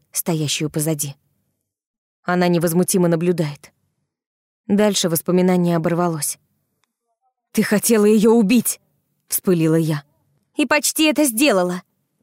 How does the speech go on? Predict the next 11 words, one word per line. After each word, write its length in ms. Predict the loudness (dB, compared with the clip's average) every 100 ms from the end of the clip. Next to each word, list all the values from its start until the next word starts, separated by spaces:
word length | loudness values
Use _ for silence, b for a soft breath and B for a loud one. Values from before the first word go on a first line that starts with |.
| -2
Почти. 580 | -2 -2 -4 -2 -4 -6 _ _ _ _ _ _ -4
Это 240 | -2 0
тело 260 | 0 2 2
уже 220 | 4 4
не 100 | 2
дышало. 500 | 2 0 0 -2 -8 _ _ _ _ -2
Душа 320 | 0 2 0
змеины 400 | 2 2 2 2
отправилась 540 | 0 0 2 2 0
в 100 | 0
Навь. 320 | 0 -2 -8